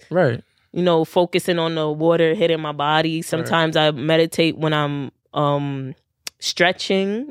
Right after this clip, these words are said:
Speaker 2: before my workouts. You know, it doesn't always have to look a certain way.
Speaker 1: There's a, there, I think there's probably a negative connotation more so in the West, in Western society. Definitely not in Eastern culture, but out here,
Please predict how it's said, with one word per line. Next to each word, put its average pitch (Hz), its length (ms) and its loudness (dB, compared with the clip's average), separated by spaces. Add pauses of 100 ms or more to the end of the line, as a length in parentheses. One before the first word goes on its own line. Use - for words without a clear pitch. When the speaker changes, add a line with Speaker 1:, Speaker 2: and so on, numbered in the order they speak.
(140)
Speaker 2:
before 170 320 -2
my 160 160 -2
workouts. 190 880 -2 (920)
You 180 120 -2
know, 180 240 2
it 175 140 0
doesn't 190 260 2
always 180 280 0
have 170 240 -2
to 165 140 -4
look 156 340 -4
a 151 80 -6
certain 147 400 -10
way. 143 320 -8 (100)
Speaker 1:
There's 170 220 2
a, 175 80 2
there, 156 260 2
I 165 60 2
think 190 240 0
there's 143 120 2
probably 143 300 2
a 131 40 4
negative 127 360 4
connotation 135 640 2
more 127 200 4
so 135 260 2
in 123 80 2
the 117 100 2
West, 120 480 -2 (140)
in 123 160 -2
Western 131 300 0
society. 139 500 0
Definitely 180 360 0
not 165 280 2
in 131 160 0
Eastern 131 320 -2
culture, 135 400 0
but 117 320 0 (100)
out 151 200 2
here, 147 520 2